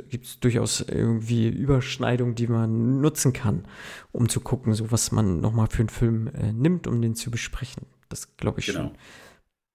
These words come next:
Speaker 1: So, äh, für mich wär jetzt nochmal so f-, zum Abschluss, äh,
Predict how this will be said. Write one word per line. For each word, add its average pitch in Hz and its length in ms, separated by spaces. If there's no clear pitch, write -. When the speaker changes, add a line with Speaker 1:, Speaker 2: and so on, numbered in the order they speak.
Speaker 1:
So, 101 340
äh, 110 340
für 156 100
mich 220 180
wär 180 80
jetzt 156 180
nochmal 131 280
so 123 240
f-, - 400
zum - 300
Abschluss, - 680
äh, 113 240